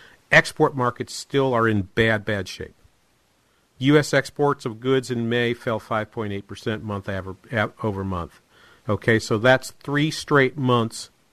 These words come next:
three straight months of decline in exports. Imports have been down for five months in a row. The volume of trade in the world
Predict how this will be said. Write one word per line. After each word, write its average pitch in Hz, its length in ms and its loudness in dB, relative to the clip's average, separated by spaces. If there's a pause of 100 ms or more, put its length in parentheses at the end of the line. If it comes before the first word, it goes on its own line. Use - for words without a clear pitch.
(720)
three 156 200 2
straight 165 320 0
months 139 220 -2
of 139 80 0
decline 120 380 0
in 110 120 -2
exports. 139 680 -2
Imports 156 580 -2
have 135 140 -2
been 127 180 -4
down 120 460 0
for 117 200 -12
five 123 520 0
months 120 360 -6
in 117 80 -4
a 113 80 -6
row. 87 360 -8 (720)
The 110 100 -4
volume 113 480 4
of 120 140 -4
trade 156 400 2
in 147 100 -2
the 139 60 -4
world 107 420 -6